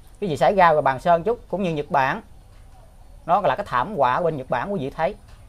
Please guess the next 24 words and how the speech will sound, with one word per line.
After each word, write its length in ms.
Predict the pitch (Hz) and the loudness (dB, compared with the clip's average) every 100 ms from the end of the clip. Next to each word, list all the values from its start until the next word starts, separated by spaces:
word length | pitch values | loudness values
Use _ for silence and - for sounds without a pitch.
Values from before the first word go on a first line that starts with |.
| - - - | -20 -20 -10
là 120 | 135 | -2
ách 180 | 233 - | 0 4
trời 180 | 160 160 | 6 6
nạn 120 | 156 | 4
nước 140 | 262 214 | -2 -2
thình 120 | 160 | 0
lình 140 | 160 | 2
rõ 140 | 151 233 | 4 4
ràng 160 | 165 160 | 2 2
rồi 80 | |
đó. 120 | 175 240 - - - - - - - - | 0 -2 -8 -20 -20 -20 -20 -20 -16 -2
Là 100 | 147 | 2
người 220 | 160 156 | 4 2
hung 200 | 226 220 | 2 -2
cứ 120 | 294 | -2
mãi 180 | 135 175 | -2 -4
chống 200 | 254 294 | -6 -4
kình 220 | 151 156 | -4 -2
giữ 140 | 151 - | -6 -4
ta. 280 | 202 202 196 - - - - - - - - - | -2 -4 -8 -16 -20 -20 -20 -20 -20 -20 -20 -6
Như 80 | 226 | 6
vậy 200 | 175 220 | 8 8
thì 120 | 202 | 6
nó 100 | 190 | 4